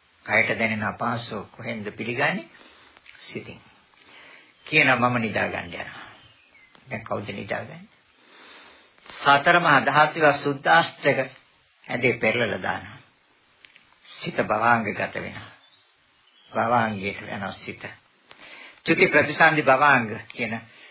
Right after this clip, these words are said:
ආරම්මණය ගන්න. චුති ප්‍රතිසන්දි දෙකේ ගත්ත ආරම්මණය. ඒකම තමයි නිින්ද ගියාම තියෙන භවාංග. දැන් නිදි කවුද නිදි? නෑ. අර මනසේ නිද්‍රාව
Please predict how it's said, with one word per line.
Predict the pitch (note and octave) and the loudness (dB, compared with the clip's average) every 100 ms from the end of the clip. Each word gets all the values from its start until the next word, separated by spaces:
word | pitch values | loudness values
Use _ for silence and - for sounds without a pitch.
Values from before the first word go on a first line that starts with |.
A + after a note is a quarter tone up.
| - _ _ | -20 _ _
ආරම්මණය | - D3+ D#3 C3+ B2 A2+ | 2 6 6 6 2 0
ගන්න. | G2+ G#2 G#2 - | 0 -2 0 -4
චුති | C#3 E3 | -4 -4
ප්‍රතිසන්දි | - D3 D3 D#3 D3 C#3+ | -2 -4 -2 0 0 0
දෙකේ | D3+ D3+ D3 | -2 -2 2
ගත්ත | C#3 C#3 B2+ | 2 2 2
ආරම්මණය. | A#2+ C3+ D3 D#3 D3+ D3 - - - _ _ _ _ - | 4 6 4 2 -4 -8 -10 -14 -16 _ _ _ _ -6
ඒකම | A#2+ B2+ A2+ | -4 -2 -4
තමයි | A#2 A2+ A2 | -4 -2 -2
නිින්ද | G#2+ G#2+ G#2 | -4 -6 -8
ගියාම | F#2 G2+ G2+ G2 | -8 -10 -10 -12
තියෙන | G2+ F#2 - - | -16 -18 -18 -8
භවාංග. | G#2 G2+ G2+ F#2+ F#2 - _ _ _ _ _ _ - _ | -4 -2 -2 -4 -12 -18 _ _ _ _ _ _ -20 _
දැන් | - G#2+ G#2+ | -10 -8 -6
නිදි | G#2 F#2+ A2 | -8 -10 -14
කවුද | - A2 A2 | -10 -10 -10
නිදි? | A2+ A#2+ C#3 - _ - - _ _ _ _ _ _ _ _ _ _ | -12 -12 -14 -20 _ -20 -20 _ _ _ _ _ _ _ _ _ _
නෑ. | A2 G2+ - - _ _ _ _ | -6 -6 -6 -12 _ _ _ _
අර | A#2 A#2 | 2 4
මනසේ | G#2+ A2+ C#3 D#3 - A2 F#2+ - | 2 2 4 2 0 -2 -4 -10
නිද්‍රාව | A2+ A2+ A2 A2+ G2+ G2 | -8 -6 -2 2 2 2